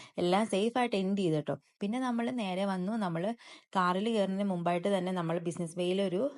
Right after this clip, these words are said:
ആ, ഹോട്ടലിൽ നിന്ന് നമ്മൾ ഫുഡൊക്കെ കഴിച്ചു. അപ്പോൾ ആദ്യം തന്നെ നാരങ്ങ വെള്ളമൊക്കെ കുടിച്ച് നമ്മളൊന്ന്, ഒന്ന് സെറ്റായി. അതിന് ശേഷമൊക്കെയാണ് ഫുഡൊക്കെ കഴിച്ചത്. പിന്നെ നമ്മൾ അവിടുന്ന് ഇറങ്ങി കാറിൻ്റെ അവിടെ വരാൻ വേണ്ടിയിട്ട് കുറച്ചേറെ ബുദ്ധിമുട്ടി കേട്ടോ. ഒത്തിരി സമയം എടുത്താണ് നമ്മൾ, ആ,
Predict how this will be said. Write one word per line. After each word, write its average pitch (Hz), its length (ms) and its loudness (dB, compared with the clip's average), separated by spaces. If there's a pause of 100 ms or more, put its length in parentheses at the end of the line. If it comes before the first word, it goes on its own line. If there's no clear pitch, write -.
(120)
ആ, 180 60 -4 (220)
ഹോട്ടലിൽ 160 360 -2
നിന്ന് 185 180 -2
നമ്മൾ 170 200 -2
ഫുഡൊക്കെ 165 400 -2
കഴിച്ചു. 165 260 0
അപ്പോൾ 190 240 0 (420)
ആദ്യം 180 300 2
തന്നെ 190 180 0
നാരങ്ങ 175 400 0
വെള്ളമൊക്കെ 202 440 2
കുടിച്ച് 160 320 -2
നമ്മളൊന്ന്, 175 420 -2 (140)
ഒന്ന് 170 220 -2
സെറ്റായി. 165 440 0
അതിന് 160 220 -4
ശേഷമൊക്കെയാണ് 170 580 -2
ഫുഡൊക്കെ 165 420 -4
കഴിച്ചത്. 165 400 -2 (720)
പിന്നെ 226 300 2
നമ്മൾ 220 260 2 (100)
അവിടുന്ന് 180 460 2 (840)
ഇറങ്ങി 180 460 2
കാറിൻ്റെ 190 400 4
അവിടെ 196 140 6
വരാൻ 196 200 2
വേണ്ടിയിട്ട് 240 280 0
കുറച്ചേറെ 226 640 2
ബുദ്ധിമുട്ടി 175 460 0
കേട്ടോ. 156 180 0 (420)
ഒത്തിരി - 320 -2
സമയം 208 300 2
എടുത്താണ് 185 300 0
നമ്മൾ, 175 220 0 (360)
ആ, 185 60 -2